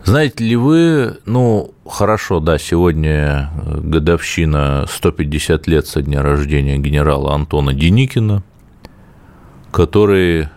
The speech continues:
отказался, например, проживая в эмиграции во Франции, поддерживать Третий Рейх, хотя некоторые поддержали.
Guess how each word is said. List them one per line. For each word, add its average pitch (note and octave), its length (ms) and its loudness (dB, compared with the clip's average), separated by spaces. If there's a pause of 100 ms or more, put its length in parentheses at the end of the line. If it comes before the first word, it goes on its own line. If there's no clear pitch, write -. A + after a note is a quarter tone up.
(680)
отказался, A2 840 0
например, D#2 560 -4
проживая D2 800 -2
в C#2 120 -2
эмиграции C#2+ 640 -2
во D2+ 180 -2
Франции, D#2+ 840 -6 (140)
поддерживать C#2+ 1000 -2
Третий D2 380 -2
Рейх, G2+ 520 0 (880)
хотя C3 300 -2
некоторые E2 560 -2
поддержали. D#2 800 0